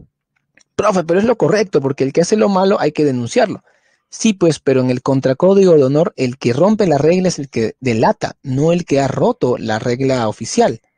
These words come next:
Es por eso un contracódigo de honor. Por eso cuando Alberto Fernández se enteró de que habían consignado a todos los que estaban de imaginaria la noche que rompieron el vidrio,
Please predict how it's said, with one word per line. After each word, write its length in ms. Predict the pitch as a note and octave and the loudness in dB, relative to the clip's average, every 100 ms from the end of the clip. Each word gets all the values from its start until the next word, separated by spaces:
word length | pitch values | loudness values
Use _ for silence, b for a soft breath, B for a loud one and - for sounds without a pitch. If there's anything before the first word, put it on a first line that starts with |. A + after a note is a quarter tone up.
| _ _ _ _ _ | _ _ _ _ _
Es 160 | - E3+ | -4 -2
por 140 | - | 2
eso 140 | E3 F3+ | 2 2
un 80 | F3+ | 0
contracódigo 720 | D#3 B2+ A#2+ - D#3 C#3 A#2+ | 0 0 -2 2 2 2 0
de 80 | A2+ | -2
honor. 240 | A2+ G#2+ b b b _ | -4 -8 b b b _
Por 120 | G#3 | 4
eso 160 | C4+ E4+ | 4 2
cuando 240 | E4 B3+ | 2 2
Alberto 320 | A3 A3 C4 | 2 2 0
Fernández 300 | A#3 A3 A3+ | 0 0 0
se 60 | A3 | -2
enteró 320 | F3 E3+ F#3+ | -2 0 2
de 140 | E3+ | 2
que 100 | D3 | 2
habían 260 | C#3+ F#3 A3 | 0 2 0
consignado 880 | A3 F#3+ E3+ D3 D3 E3 E3+ B2 G2+ | 0 0 0 -2 -2 0 0 0 0
a 140 | B2+ | -4
todos 440 | - G#3 A3 G#3 D#3+ | -2 2 2 2 2
los 160 | C#3 | -2
que 80 | - | -4
estaban 300 | - F3+ F#3+ | -2 0 2
de 60 | F3 | 0
imaginaria 480 | D3+ - D3+ F3 | -2 -4 -4 -2
la 60 | D#3 | -2
noche 200 | E3 F#3+ | -2 -2
que 80 | D#3 | -2
rompieron 380 | C#3+ C#3+ F#3+ A3+ | -2 -2 0 0
el 100 | A3+ | 0
vidrio, 340 | G#3+ G3+ A#3 | 2 2 0